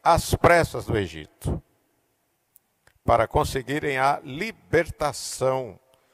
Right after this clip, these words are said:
do jugo em relação ao cativeiro a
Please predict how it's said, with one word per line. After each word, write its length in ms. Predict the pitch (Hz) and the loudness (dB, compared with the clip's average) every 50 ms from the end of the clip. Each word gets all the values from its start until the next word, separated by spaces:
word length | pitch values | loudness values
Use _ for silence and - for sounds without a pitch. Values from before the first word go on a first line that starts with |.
| _ _ _ | _ _ _
do 320 | _ 98 - 131 131 110 | _ _ -8 -6 -6 -6
jugo 840 | 95 95 92 - 117 135 160 196 214 202 170 165 180 214 226 233 - _ _ _ _ _ _ _ _ _ _ _ _ _ _ _ _ _ _ _ _ _ _ _ _ _ _ _ | -8 -10 -12 -10 -6 -4 -2 -2 -2 -4 -8 -10 -10 -10 -10 -10 -14 _ _ _ _ _ _ _ _ _ _ _ _ _ _ _ _ _ _ _ _ _ _ _ _ _ _ _
em 60 | - 117 | -10 -6
relação 400 | 131 135 127 117 117 - 147 143 | -4 -2 -2 -2 0 0 0 0
ao 80 | 135 | 0
cativeiro 1040 | - - 123 - - 120 104 90 95 101 127 147 160 165 160 170 170 180 180 - - | 0 -2 -4 -4 -4 -10 -12 -8 -4 -2 0 0 2 0 0 -2 -4 -6 -6 -10 -12
a 640 | - - 117 120 120 120 117 113 113 110 107 107 104 | -14 -8 -4 -2 0 0 0 0 -2 -4 -4 -8 -8